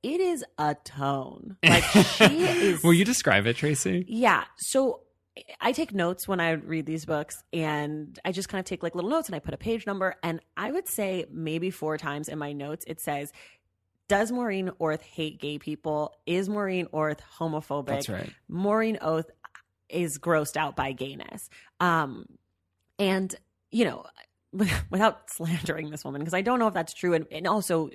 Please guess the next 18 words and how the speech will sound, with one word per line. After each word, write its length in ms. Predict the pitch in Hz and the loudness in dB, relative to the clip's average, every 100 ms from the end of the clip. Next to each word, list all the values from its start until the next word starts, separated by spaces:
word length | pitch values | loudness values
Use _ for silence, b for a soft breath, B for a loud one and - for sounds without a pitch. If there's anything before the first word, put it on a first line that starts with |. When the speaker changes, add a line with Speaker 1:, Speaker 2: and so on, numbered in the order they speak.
| - | -14
Speaker 1:
she 500 | - - 190 180 170 | -14 -8 -2 -2 -2
is 80 | 156 | -2
allowed 300 | 151 151 143 | -2 -2 -4
to 160 | 151 | -6
evolve 440 | 143 139 135 143 165 | -2 0 2 0 0
in 120 | 160 | -2
the 80 | 160 | 0
last 240 | 160 156 | -2 -2
twenty 200 | - 156 | -6 -6
years, 240 | 151 156 156 | -6 -6 -8
like 160 | 147 | -8
all 200 | 135 139 | -6 -6
of 80 | 143 | -2
us 160 | 156 - | -2 -2
have 420 | - 135 196 220 | -6 -4 -6 -6
over 480 | 151 143 147 147 - | -6 -4 -4 -4 -6
whatever 320 | 147 147 147 | -8 -6 -6
issues, 440 | 151 - 208 269 | -6 -4 -4 -4